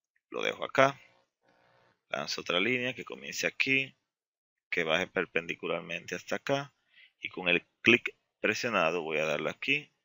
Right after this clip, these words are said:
para cerrar en este punto y listo. Miren ya cómo se nos han puesto dos restricciones aquí tangenciales. Puedo seleccionar todo esto y voy a darle,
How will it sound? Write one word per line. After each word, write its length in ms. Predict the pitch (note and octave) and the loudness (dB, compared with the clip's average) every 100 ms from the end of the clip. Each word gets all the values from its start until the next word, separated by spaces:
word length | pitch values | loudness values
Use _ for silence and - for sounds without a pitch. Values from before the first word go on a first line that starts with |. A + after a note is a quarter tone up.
| _ | _
para 260 | - G2 G#2+ | 4 4 4
cerrar 340 | - E2 E2+ | -2 -4 -2
en 140 | E2+ D#2+ | -2 -2
este 240 | - - | -4 -4
punto 520 | - B2+ B2+ B2 B2+ - | -4 -6 -8 -8 -10 -4
y 100 | A2+ | 2
listo. 400 | D#2 A1+ - - _ _ _ - - - _ | 2 2 -6 -14 _ _ _ -18 -16 -18 _
Miren 220 | G2 G2 | -4 0
ya 100 | G#2 | 0
cómo 240 | G#2 G#2 G2 | 0 -4 -6
se 100 | G2+ | -6
nos 200 | F#2 G2 | -6 -4
han 160 | F#2 | -6
puesto 380 | - G#2+ - F2 | -4 -4 -2 -4
dos 380 | D2+ F#2 - - _ - _ | -2 -4 -6 -10 _ -20 _
restricciones 640 | - F#2+ - - - F#2 G2+ | -8 -4 -4 -2 -2 0 0
aquí 240 | F#2 G2+ | 0 0
tangenciales. 1120 | G#2 F2+ F#2 D2 B1 - A#1 G1+ G1+ - - _ _ _ - - - _ _ _ _ | 0 -4 -8 -8 -4 0 0 0 -4 -8 -10 _ _ _ -16 -16 -16 _ _ _ _
Puedo 160 | - - | -10 -4
seleccionar 560 | - D2+ - D#2 D2 - | -2 -4 -6 -6 -10 -10
todo 360 | - A1+ F2+ A2+ | -6 -4 2 4
esto 540 | A#2 - G#2+ A2 - - | 4 2 -6 -8 -12 -16
y 100 | - | -8
voy 140 | D2 | -2
a 80 | D#2+ | 2
darle, 460 | E2 E2 E2 G2+ | 4 4 0 -6